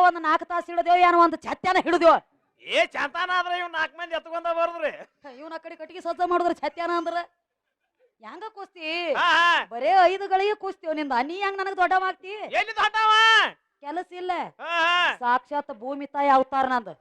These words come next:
Speaker 2: ಹೌದೌದ್ರಿ.
Speaker 1: ನಾನ್ ಅವ್ರ ಬಿದ್ದು ಒದ್ದಾಡಿ ಹೋಗ್ಯಾರ, ಕೆಲಸ ಮುಗುದಿಲ್ಲ, ಕೆಲಸ
Speaker 2: ಹಾ.
Speaker 1: ಹಾಗೆ ಇಲ್ಲ.
Speaker 2: ಎಲ್ಲೆಲ್ಲ ಆಗ್ತತಿ?
Speaker 1: ಇವ್ ಬಂದಾನ್ರಿ ಕಿಟ್ಟು ದೋತ್ರ ಉಟ್ಕೊಂಡಲ್ಲ,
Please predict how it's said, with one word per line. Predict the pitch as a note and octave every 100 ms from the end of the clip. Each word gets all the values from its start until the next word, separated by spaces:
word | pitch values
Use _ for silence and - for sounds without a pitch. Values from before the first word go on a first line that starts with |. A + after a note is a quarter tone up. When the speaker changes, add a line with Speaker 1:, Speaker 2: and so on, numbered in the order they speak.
| B3+
Speaker 2:
ಹೌದೌದ್ರಿ. | C4+ C4+ C4 C4+ C#4+ C4+
Speaker 1:
ನಾನ್ | G#3+ B3 C#4 C#4
ಅವ್ರ | C#4
ಬಿದ್ದು | C4+ C#4 C#4
ಒದ್ದಾಡಿ | C4+ C4 C#4
ಹೋಗ್ಯಾರ, | C#4 C#4
ಕೆಲಸ | C#4 C4 C4+ C#4+
ಮುಗುದಿಲ್ಲ, | C#4 C#4+ D4+ D4+ _
ಕೆಲಸ | A#3+ A#3
Speaker 2:
ಹಾ. | A#3 E4
Speaker 1:
ಹಾಗೆ | D#4+ G#4+ F#4+
ಇಲ್ಲ. | G4+ F4 G3 C#3+ F#3+
Speaker 2:
ಎಲ್ಲೆಲ್ಲ | C4+ F#4+ G#4
ಆಗ್ತತಿ? | G4 F4+ D#4+ F4 F4+ F4+ C4 C4
Speaker 1:
ಇವ್ | D4+ D4+
ಬಂದಾನ್ರಿ | D4 D4 D#4 D4+
ಕಿಟ್ಟು | - D4+ C4+
ದೋತ್ರ | C4+ C#4+
ಉಟ್ಕೊಂಡಲ್ಲ, | D4 D4 C#4+ C#4 C#4+